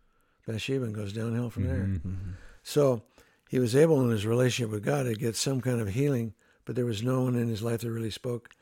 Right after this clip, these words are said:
Speaker 1: relational healing in depth to him. So
Speaker 3: Yeah.
Speaker 1: he's always struggling with this issue throughout his life.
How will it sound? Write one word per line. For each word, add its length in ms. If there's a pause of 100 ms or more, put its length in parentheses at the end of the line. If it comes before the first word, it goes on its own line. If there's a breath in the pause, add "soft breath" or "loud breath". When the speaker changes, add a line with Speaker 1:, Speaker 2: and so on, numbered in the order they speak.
(220 soft breath)
Speaker 1:
relational 560
healing 320
in 100
depth 240
to 100
him. 160 (300 soft breath)
So 140
Speaker 3:
Yeah. 80
Speaker 1:
he's 120
always 240
struggling 400
with 140
this 160
issue 240
throughout 260
his 140
life. 340